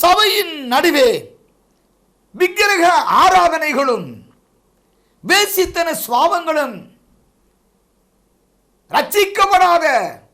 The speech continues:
மோவாபிய, அம்மோனிய பெண்களை இஸ்ரவேலர்கள் வாகமணி கொண்டு அதன் மூலமாக விக்கிரகங்களை வழிபட்டதை கண்டு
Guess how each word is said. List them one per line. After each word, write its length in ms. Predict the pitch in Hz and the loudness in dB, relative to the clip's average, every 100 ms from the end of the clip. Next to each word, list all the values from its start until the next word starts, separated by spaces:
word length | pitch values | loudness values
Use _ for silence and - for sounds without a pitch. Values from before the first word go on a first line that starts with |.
| _ - | _ -12
மோவாபிய, 640 | 208 349 381 370 349 339 320 294 196 | 0 0 4 4 4 2 0 0 0
அம்மோனிய 460 | 339 370 339 302 277 - | -2 -2 -2 -2 -4 -4
பெண்களை 340 | 254 339 311 285 | -8 -2 -2 -2
இஸ்ரவேலர்கள் 640 | - - 349 311 294 262 214 | -6 -6 -4 0 -2 -2 0
வாகமணி 400 | 262 269 285 269 180 | 0 0 -4 -8 -6
கொண்டு 240 | 254 392 539 - - _ _ _ _ _ _ _ | -6 -4 -6 -6 -10 _ _ _ _ _ _ _
அதன் 360 | 190 330 403 403 | -4 -2 -2 -2
மூலமாக 480 | 381 359 359 285 226 | -2 2 2 0 -6
விக்கிரகங்களை 460 | 302 381 339 320 262 | -4 -2 0 -2 0
வழிபட்டதை 640 | 220 349 349 320 294 277 262 196 - _ _ _ - | 0 0 0 -2 -4 -2 -2 -4 -12 _ _ _ -6
கண்டு 360 | 254 294 277 | -6 -6 -10